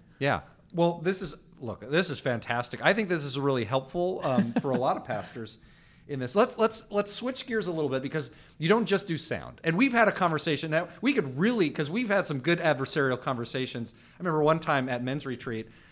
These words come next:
I ha-, I said something sideways, uh, some snarky comment about branding. And, like, you, like, slapped me upside the head,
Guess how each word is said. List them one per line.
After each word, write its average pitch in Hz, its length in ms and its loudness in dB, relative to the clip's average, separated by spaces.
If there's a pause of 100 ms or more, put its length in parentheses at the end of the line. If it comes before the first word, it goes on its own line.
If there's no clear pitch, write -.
(120)
I 139 140 0
ha-, 151 180 4
I 147 80 6
said 175 300 2
something 147 360 2
sideways, 127 880 0
uh, 185 180 6
some 151 180 0
snarky 147 440 2
comment 147 360 2
about 120 260 0
branding. 131 540 4 (600)
And, 170 140 6
like, 156 220 8
you, 208 180 4
like, 175 260 6
slapped 175 600 2
me 170 220 4
upside 165 420 6
the 139 120 2
head, 156 420 6